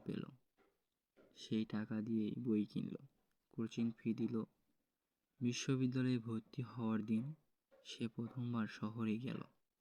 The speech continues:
উঁচু বিল্ডিং, ব্যস্ত রাস্তা দেখে তার ভয় লাগছিল, কিন্তু বুকের ভিতরে অনেক সাহস ছিল। সে এখানে আরো পরিশ্রম করতে লাগলো।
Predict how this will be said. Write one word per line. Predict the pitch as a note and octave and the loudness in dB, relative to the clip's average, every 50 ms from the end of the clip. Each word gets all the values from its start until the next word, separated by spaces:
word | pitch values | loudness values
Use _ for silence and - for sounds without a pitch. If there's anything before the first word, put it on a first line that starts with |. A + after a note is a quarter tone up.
| _ - _ _ _ - C3 | _ -20 _ _ _ -8 -6
উঁচু | B2 A2 - B2+ A#2 | -6 -4 0 0 0
বিল্ডিং, | A2+ A#2+ A2+ A2+ A2+ A2 A#2 A#2 A2+ G#2+ G2+ _ _ C3+ | 2 2 0 2 2 2 2 2 0 -2 -4 _ _ -8
ব্যস্ত | C3+ C3 B2 G#2+ - - - | -6 -6 -6 -8 -10 -4 -4
রাস্তা | A#2 A2+ A#2 - - - - - A2 A2+ | -2 0 0 -2 -4 -6 -8 -4 -2 0
দেখে | A2+ A2+ A2 - - - - - - C3 _ - | 0 0 0 -2 -2 -2 -2 -2 -4 -6 _ -8
তার | - A#2 G#2 G#2 | -4 -2 -2 -2
ভয় | G#2 - A2 A2+ G2+ G#2 A2 A2+ | -2 -4 -4 -4 -2 0 0 0
লাগছিল, | A2+ B2 - A#2+ - - - - - - - - _ _ _ _ _ _ | -2 -4 -6 -8 -8 -8 -6 -6 -6 -6 -8 -10 _ _ _ _ _ _
কিন্তু | - - A#2+ A#2 A2+ - A#2 A2 | -2 0 0 0 0 -2 -2 -2
বুকের | A2+ A2+ G#2+ - A#2 A2 A2 | -2 -2 0 0 -2 -2 -2
ভিতরে | G#2+ A#2 - - A2+ A2 G#2+ G#2+ | -4 -6 -4 -2 -2 0 0 0
অনেক | G#2+ A2 G#2+ A2 G#2+ G#2 - | 0 2 2 2 2 0 -2
সাহস | - - - G2 G2+ A2+ G#2 G2+ - | -8 -6 -6 -4 -4 -4 -6 -6 -6
ছিল। | - - F3+ - - - _ _ _ _ _ _ _ _ _ _ _ - | -6 -6 -6 -6 -6 -10 _ _ _ _ _ _ _ _ _ _ _ -10
সে | - - - - B2+ A#2+ A2+ | -8 -6 -2 0 2 2 2
এখানে | A2 - - A#2+ A#2 A#2+ A2+ | 0 -2 -4 -4 -2 0 0
আরো | A2 G#2 G#2 G#2+ - - | 0 0 -2 -4 -6 -6
পরিশ্রম | - A#2 A2 G#2+ A2 - - - G#2+ G#2+ | -2 0 0 0 -2 -4 -2 -2 -2 -2
করতে | A2+ - A#2+ A2+ A2+ _ - - G2 | -2 -4 -8 -8 -8 _ -6 -4 -2
লাগলো। | F#2+ F#2 G2 - - - | -2 -2 -4 -6 -8 -10